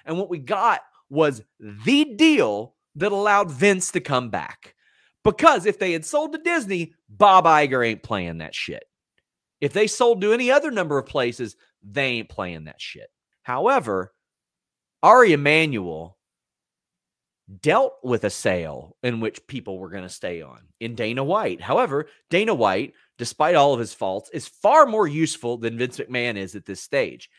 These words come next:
I think Vince took the deal that allowed him to stay, and now, and, and now that <laughs> the, the deal has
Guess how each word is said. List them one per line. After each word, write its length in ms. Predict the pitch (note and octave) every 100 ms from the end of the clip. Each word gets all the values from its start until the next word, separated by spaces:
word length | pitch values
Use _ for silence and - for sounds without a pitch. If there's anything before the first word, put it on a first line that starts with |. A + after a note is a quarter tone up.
| _ _ A2
I 180 | D#3+
think 320 | A3+ G#3+ G#3+ C#3
Vince 600 | B2 C3 C3 - - - _ _ _ _
took 460 | - - A3+ A3+ A2+
the 200 | D3 G3
deal 600 | C#3 C3+ G#2+ G#2 B2+ - _ -
that 160 | C3
allowed 500 | B2 B2 C#3 E3+ G3+
him 240 | D3+ E3 D#3+
to 60 |
stay, 600 | D#3+ - A2 F#2 F2 G#2+ _ _ _ _ -
and 260 | B2+ B2+
now, 560 | E3 A#3 B2 A2+ D3 E3 _ _ -
and, 100 | F3
and 280 | F#3+ F3+ C#3+ _ _ _ _ _ _ _ _ _ -
now 520 | D#3 E3 F3 G3+ A3
that 300 | E3+ F3+ -
<laughs> 100 | C#3
the, 100 | E3+
the 180 | C3 D3
deal 360 | C#3+ E3 E3+ D3+
has 280 | B2 -